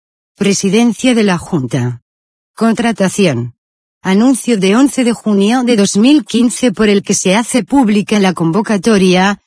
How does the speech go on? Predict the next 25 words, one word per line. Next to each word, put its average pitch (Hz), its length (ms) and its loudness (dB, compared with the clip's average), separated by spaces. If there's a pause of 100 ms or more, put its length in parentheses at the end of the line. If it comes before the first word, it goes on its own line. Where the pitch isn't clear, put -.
por 170 160 -4
procedimiento 180 960 0
abierto, 220 680 0 (280)
para 190 260 0
la 180 140 0
contratación 196 960 0
del 196 180 2
servicio 190 560 0
de 160 320 0
mantenimiento 196 880 2
del 202 240 2
Centro 277 420 0
Internacional 226 840 0
de 233 60 2
Innovación 202 680 0
Deportiva 196 600 0
en 233 80 4
el 226 120 4
Medio 247 340 2
Natural, 185 720 2 (100)
El 180 200 0
Anillo. 240 600 2 (580)
Expediente, 180 1080 0 (220)
S 185 560 0 (120)
E 185 220 -2